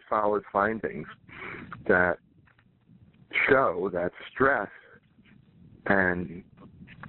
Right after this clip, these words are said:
um, stress and distance, psychological distance, um, um,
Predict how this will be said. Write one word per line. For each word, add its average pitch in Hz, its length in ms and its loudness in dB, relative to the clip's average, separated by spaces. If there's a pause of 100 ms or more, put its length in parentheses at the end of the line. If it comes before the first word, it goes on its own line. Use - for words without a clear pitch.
(720)
um, 87 480 2 (1800)
stress 156 260 4 (160)
and 101 360 0
distance, 131 580 0
psychological 117 640 0
distance, 139 560 0 (640)
um, 90 880 0 (560)
um, 87 520 2